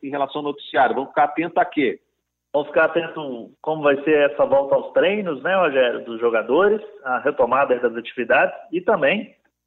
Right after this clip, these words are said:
Speaker 2: a questão da, da fifa. Na sexta-feira, dia vinte e nove, o Cruzeiro tem que pagar os onze milhões, senão vai ser punido com uma perda de mais seis pontos. Então vamos ver se o Cruzeiro vai conseguir esses recursos pra, pra quitar essa dívida.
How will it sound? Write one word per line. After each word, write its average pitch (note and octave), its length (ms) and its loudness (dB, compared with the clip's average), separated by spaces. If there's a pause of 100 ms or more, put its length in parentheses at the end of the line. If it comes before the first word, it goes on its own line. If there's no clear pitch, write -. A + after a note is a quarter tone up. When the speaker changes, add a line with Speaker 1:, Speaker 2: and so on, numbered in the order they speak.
(160)
Speaker 2:
a A#2+ 200 2
questão C3 400 -2
da, D#3 220 4
da C3+ 320 -2
fifa. F#3+ 320 -2 (440)
Na C3 120 -6
sexta-feira, D3 520 2
dia C#3+ 140 0
vinte C#3+ 160 -4
e F3+ 60 -4
nove, D3+ 240 2
o - 20 -6
Cruzeiro D3 340 0
tem D#3 120 -2
que D3+ 80 -12
pagar C3+ 280 2
os B2+ 60 -4
onze C3+ 180 -2
milhões, C#3+ 400 -2 (720)
senão C3 200 0
vai C#3 160 2
ser D#3 80 -2
punido C3+ 340 -4
com C#3+ 120 0
uma C#3+ 140 2
perda C3+ 240 2
de C3+ 80 -8
mais C#3 260 0
seis D#3 200 -2
pontos. A#2 320 -8
Então A#2 140 -10
vamos C3 160 -6
ver C3 140 -4
se - 100 -20
o - 20 -20
Cruzeiro C3 320 0
vai C3 100 4
conseguir C3 340 -2
esses C3 180 -4
recursos C3+ 500 -8
pra, C3 260 2 (540)
pra C3+ 100 2
quitar C#3 360 0
essa D#3 160 0
dívida. A#2+ 340 -2